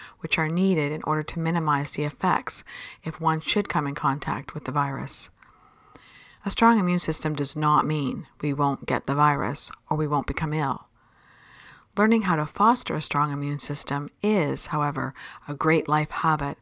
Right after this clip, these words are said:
and sure can't hurt no matter what illness surrounds us.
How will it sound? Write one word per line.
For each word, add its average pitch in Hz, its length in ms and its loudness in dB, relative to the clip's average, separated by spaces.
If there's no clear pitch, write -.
and 143 120 -4
sure 170 280 2
can't 170 300 0
hurt 147 360 -2
no 147 80 -2
matter 147 280 2
what 151 280 2
illness 139 300 -2
surrounds 135 460 0
us. - 360 -2